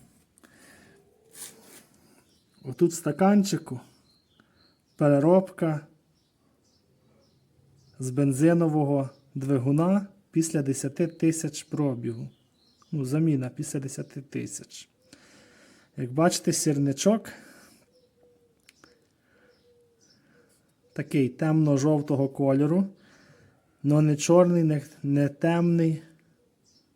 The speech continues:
От, може, на стінках щось залишиться, а може, й не залишиться.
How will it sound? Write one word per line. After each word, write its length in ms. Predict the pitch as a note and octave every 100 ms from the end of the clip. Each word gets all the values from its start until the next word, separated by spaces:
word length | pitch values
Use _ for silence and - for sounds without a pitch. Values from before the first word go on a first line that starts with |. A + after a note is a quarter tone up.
| _ _ _ _ _ _ _ _ _ _ _ _ _ _ _ _ _ _ _ _ _ _ _ _ _ _ _ _ _ _ _ - _ _ _ _ _ _ -
От, 220 | C#3 C3
може, 300 | B2+ C3 B2+
на 120 | B2+ B2+
стінках 600 | - - C3 B2 A2+ -
щось 220 | A#2+ A#2+
залишиться, 800 | A#2 B2+ D#3 E3 - A2+ - A2
а 40 |
може, 360 | A2+ C3 C3 B2+
й 20 |
не 160 | B2
залишиться. 920 | A#2+ B2 A2+ G2 F#2+ - G2 - -